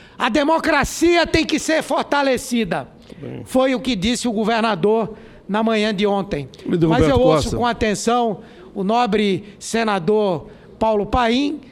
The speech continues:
Speaker 1: acompanhado do nobre governador do estado do Rio Grande do Sul, o ex-ministro Tarso Genro, hoje governador. Pois não.
Speaker 2: Meus cumprimentos pelo seu pronunciamento, líder Roberto Costa.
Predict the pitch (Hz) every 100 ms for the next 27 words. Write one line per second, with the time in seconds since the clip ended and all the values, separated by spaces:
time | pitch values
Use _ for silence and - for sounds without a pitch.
0 | - 185 196 233 180 202 220 240 202 220
1 | 196 190 180 226 233 208 185 190 202 190
2 | 165 202 226 208 - - - - 196 -
3 | 226 190 196 185 196 180 170 - 226 220
4 | 160 - - 185 226 196 202 190 214 214
5 | - 185 - 214 170 185 156 214 175 254
6 | 294 247 214 226 214 160 190 180 - -
7 | - - - - - 220 180 220 170 -
8 | - 127 135 - 147 135 139 143 - -
9 | 127 - - 131 127 120 120 147 156 147
10 | - - - - - - - - 117 139
11 | 123 117 117 - 147 156 135 -